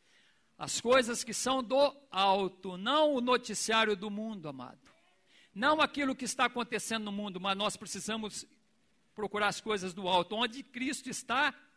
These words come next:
assentado, amado. Aonde Cristo está assentado, aonde Ele nos assentou juntamente com eles.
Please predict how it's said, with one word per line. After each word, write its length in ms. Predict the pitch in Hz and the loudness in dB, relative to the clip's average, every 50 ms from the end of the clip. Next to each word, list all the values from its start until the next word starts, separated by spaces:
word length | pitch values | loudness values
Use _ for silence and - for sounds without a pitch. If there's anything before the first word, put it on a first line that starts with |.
| _ _ _ _ _ | _ _ _ _ _
assentado, 720 | 180 156 - - 208 208 202 - - 170 175 - 170 165 135 | -14 -12 -10 -10 -10 -12 -14 -16 -16 -16 -16 -16 -16 -16 -16
amado. 360 | - 139 143 - - - _ _ _ _ _ _ _ _ _ _ _ _ _ _ _ _ _ _ _ _ | -16 -18 -20 -20 -20 -20 _ _ _ _ _ _ _ _ _ _ _ _ _ _ _ _ _ _ _ _
Aonde 440 | _ 156 175 208 233 247 247 202 226 | _ -2 0 2 2 2 0 -2 -6
Cristo 420 | - - 240 247 262 262 - - 240 | -8 -4 -2 0 0 0 0 0 -4
está 220 | 185 - - 226 | -4 -2 -2 -2
assentado, 600 | 214 - - 226 208 170 - 202 196 196 185 196 | -2 -2 -4 -6 -6 0 2 4 4 4 4 4
aonde 400 | 185 202 226 269 294 294 240 262 | 2 4 4 4 4 4 4 2
Ele 140 | 254 254 254 | 2 2 2
nos 240 | 240 240 240 190 247 | -2 -4 -2 -2 -2
assentou 480 | 233 - - 233 220 - - 226 226 | -2 0 -2 -4 -4 0 0 0 2
juntamente 580 | 180 214 226 214 - 220 208 202 214 214 - - | 0 -2 -6 -6 -6 -4 -4 -4 -6 -8 -8 -12
com 160 | - 208 185 | -10 -8 -6
eles. 380 | 185 185 175 151 139 - - | -6 -6 -6 -6 -10 -10 -10